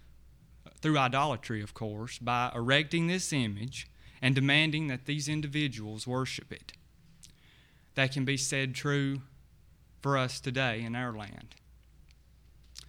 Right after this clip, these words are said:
The reality of man-made religion, religious organizations,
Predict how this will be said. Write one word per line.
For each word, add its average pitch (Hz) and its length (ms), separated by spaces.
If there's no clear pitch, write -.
The 151 60
reality 165 560
of 131 120
man-made 151 580
religion, 143 500
religious 160 580
organizations, 143 1120